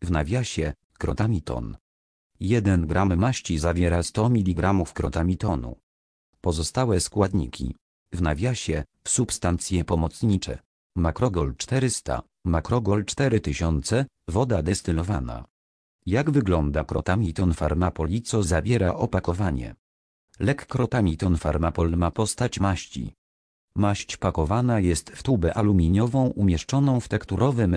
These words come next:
pudełku. Opakowanie zawiera czterdzieści gramów maści.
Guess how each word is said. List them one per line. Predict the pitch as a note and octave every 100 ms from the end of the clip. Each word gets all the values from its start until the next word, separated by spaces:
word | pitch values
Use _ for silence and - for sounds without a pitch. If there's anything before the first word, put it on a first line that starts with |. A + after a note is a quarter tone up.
| -
pudełku. | F#2+ A2 E2 C2 D2 - _ _ _
Opakowanie | G2+ G#2+ F2+ E2 D2+ G#2+ F2+ D2
zawiera | D#2 E2+ F2 E2+
czterdzieści | - - - E2 D2+ - E2
gramów | D#2+ F#2+ F#2+ E2
maści. | G2 F#2 - - C2+